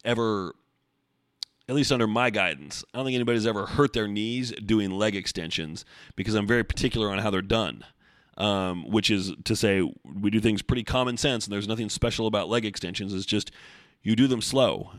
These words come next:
and you do them controlled, and you don't try to do as much weight as you possibly can with the most aggressive, uh, concentric phase of the exercise that you possibly can. Yeah, you do that enough,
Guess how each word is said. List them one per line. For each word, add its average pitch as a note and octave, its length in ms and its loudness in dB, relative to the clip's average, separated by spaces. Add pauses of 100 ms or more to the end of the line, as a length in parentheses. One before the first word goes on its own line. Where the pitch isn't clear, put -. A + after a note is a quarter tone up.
(220)
and G#2+ 80 -4
you A2 80 2
do A#2 80 4
them A2+ 140 2
controlled, G2 640 2
and G#2 100 -6
you G2+ 80 -2
don't G#2+ 200 -4
try A#2 180 -2
to G#2+ 80 -4
do A2 160 2
as G2+ 100 -2
much A2 280 0
weight A#2 200 2
as G#2 120 -2
you G2+ 40 -4
possibly G2+ 440 -4
can A2+ 260 -4
with F#2+ 100 -6
the F#2 60 -8
most G2 260 -6
aggressive, G2+ 840 -4 (540)
uh, D#2+ 400 -2 (360)
concentric A2 840 -2 (380)
phase G#2+ 280 -2
of G#2 60 -2
the G#2 80 -2
exercise G2+ 460 -2
that - 80 -8
you E2 60 -8
possibly F2+ 380 -2
can. F2 400 -6 (320)
Yeah, D3 260 2 (280)
you B2 140 2
do C#3+ 100 6
that C#3+ 160 6
enough, B2+ 340 2